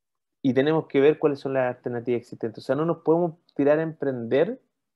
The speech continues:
Primero, no hacer la locura que hicimos nosotros en Duam cuando partimos de ponernos a programar un software y hacer planes de negocios gigantes en esa época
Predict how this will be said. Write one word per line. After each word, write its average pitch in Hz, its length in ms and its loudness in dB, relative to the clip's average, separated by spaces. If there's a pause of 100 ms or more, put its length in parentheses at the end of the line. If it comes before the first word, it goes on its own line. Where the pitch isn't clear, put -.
(920)
Primero, 139 300 2
no 139 120 2
hacer 160 200 0
la 165 100 4
locura 156 340 2
que 147 80 -4
hicimos 147 280 -6
nosotros 151 600 -2
en 127 140 -8
Duam 147 300 2
cuando 139 260 -4
partimos 147 560 0
de 135 160 2
ponernos 139 380 -2
a 131 40 -8
programar 131 600 0
un 143 120 -6
software 147 640 0 (380)
y - 60 0
hacer 135 280 0
planes 143 300 0
de 139 80 2
negocios 135 400 -2
gigantes 139 800 -6 (480)
en 127 120 -6
esa 131 220 4
época 139 580 2